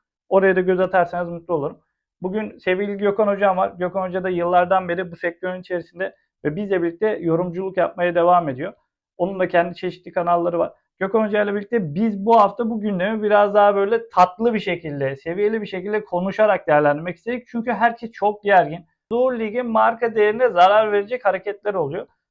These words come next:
Biz de bunu biraz daha seviyeli, insanlara nasıl anlatabiliriz muhabbetiyle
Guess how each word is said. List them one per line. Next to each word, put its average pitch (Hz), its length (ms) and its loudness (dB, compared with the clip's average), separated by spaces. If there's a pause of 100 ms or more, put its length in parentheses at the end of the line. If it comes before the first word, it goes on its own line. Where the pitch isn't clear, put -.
(160)
Biz 233 160 -4
de 226 140 4
bunu 233 240 0
biraz 220 340 6
daha 202 180 6
seviyeli, 196 540 -2
insanlara 208 640 0
nasıl 226 260 0
anlatabiliriz 151 680 0
muhabbetiyle 143 720 -2